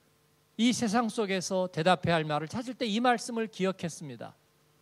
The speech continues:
우리 주님께서, 성령께서 나에게 할 말을 가르쳐 주시리라. 저와 여러분에게 그 담대함이 있게 되기를 바랍니다. 여러분, 주님 앞에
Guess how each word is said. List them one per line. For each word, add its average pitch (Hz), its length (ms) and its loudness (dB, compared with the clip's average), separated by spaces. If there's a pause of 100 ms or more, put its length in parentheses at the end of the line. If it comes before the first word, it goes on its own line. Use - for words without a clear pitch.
(540)
우리 208 220 0
주님께서, 196 640 -2
성령께서 254 800 -4
나에게 175 320 0
할 277 240 -6
말을 247 260 -2
가르쳐 170 380 -4
주시리라. 123 520 -10 (1500)
저와 170 240 4
여러분에게 180 720 0
그 185 160 -4
담대함이 202 680 0
있게 180 220 -2
되기를 151 360 -2
바랍니다. 131 760 -4 (720)
여러분, 135 420 -4 (640)
주님 190 260 4
앞에 175 520 4